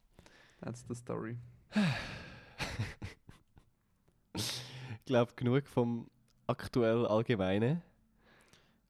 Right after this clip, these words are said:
Speaker 1: Ja.
Speaker 2: Falls ihr uns auf Social Media, egal ob Facebook, nein, Facebook kann ich nicht posten, aber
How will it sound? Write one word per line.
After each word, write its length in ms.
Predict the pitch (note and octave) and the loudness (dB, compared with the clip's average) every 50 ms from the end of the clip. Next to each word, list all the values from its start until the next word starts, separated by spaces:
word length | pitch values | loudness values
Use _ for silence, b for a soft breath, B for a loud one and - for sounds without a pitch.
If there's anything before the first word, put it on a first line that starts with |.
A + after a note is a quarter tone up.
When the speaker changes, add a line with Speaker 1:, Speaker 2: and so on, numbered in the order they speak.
| _ _ | _ _
Speaker 1:
Ja. 300 | C#3 B2 A2 A2+ C3+ C#3+ b b b b b b b b b b b b b b | -2 -2 -2 -2 -2 -6 b b b b b b b b b b b b b b
Speaker 2:
Falls 420 | - - - B2 C3+ D#3+ D#3+ - | -2 4 6 6 6 6 4 4
ihr 220 | C#3+ C#3 C3 B2 - _ _ _ | 4 4 4 2 0 _ _ _
uns 280 | A#2+ A#2+ A#2+ B2+ - - | 2 4 4 2 0 0
auf 400 | - A2+ A#2 - - - - - _ _ _ _ _ _ | 0 0 0 -2 -8 -20 -20 -20 _ _ _ _ _ _
Social 380 | - - C3 C#3 D3+ - D3 C#3 | 0 4 6 6 6 4 4 4
Media, 560 | B2+ C3+ D3+ C#3+ A#2 A2 G#2+ A2 A#2 A#2 - - | 4 4 4 4 4 4 4 4 2 0 -2 -4
egal 360 | - G#2+ - G#2+ G#2 G#2+ A2 | -8 -2 2 2 4 4 2
ob 320 | - G#2 G#2 - - - - - | 2 0 -2 -2 -4 -16 -16 -16
Facebook, 560 | - - G2 G2+ A2 - - - _ - - | -4 0 0 0 0 -2 -6 -14 _ -12 -4
nein, 180 | F#2 F2 F2 E2+ | -2 -2 0 0
Facebook 300 | - F2 F2 - E2 D#2+ | 0 -2 -2 -2 -4 -4
kann 80 | E2 | -4
ich 60 | D#2+ | -4
nicht 120 | E2+ E2 - | -4 -6 -2
posten, 280 | - F2 E2 - - | -2 -4 -2 0 0
aber 140 | F#2+ F2+ G2+ | 0 0 0